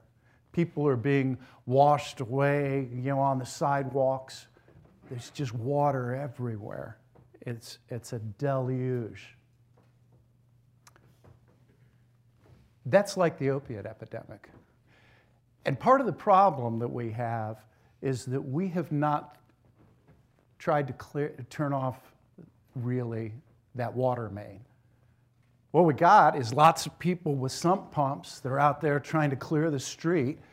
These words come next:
We have lots of folks with bo-, buckets and, and mops, and, you know, they're trying to clean up the mess. But everything that they do is foiled because there's more water coming in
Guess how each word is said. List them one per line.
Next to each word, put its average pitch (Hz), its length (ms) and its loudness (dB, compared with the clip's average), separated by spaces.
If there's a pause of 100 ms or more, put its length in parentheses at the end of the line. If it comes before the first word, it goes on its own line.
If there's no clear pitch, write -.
(260)
We 147 100 2
have 147 300 2
lots 165 500 4
of 165 100 -4
folks 160 480 0
with 143 280 -2
bo-, 147 580 2
buckets 160 640 -2
and, 123 160 -8 (280)
and 120 160 -4
mops, 143 760 -2
and, 123 420 -6
you 120 100 -6
know, 127 120 -4
they're 120 160 -6
trying 175 680 -2
to 147 100 -2
clean 156 380 -6
up 143 200 -8
the 139 80 -8
mess. 160 460 -4 (340)
But 165 180 4
everything 208 520 4
that 170 180 -2
they 151 160 2
do 139 680 -2 (680)
is 156 180 0
foiled 202 440 2
because 156 360 -4
there's 156 180 -2
more 165 380 0
water 156 460 2
coming 123 500 -6
in 123 240 -4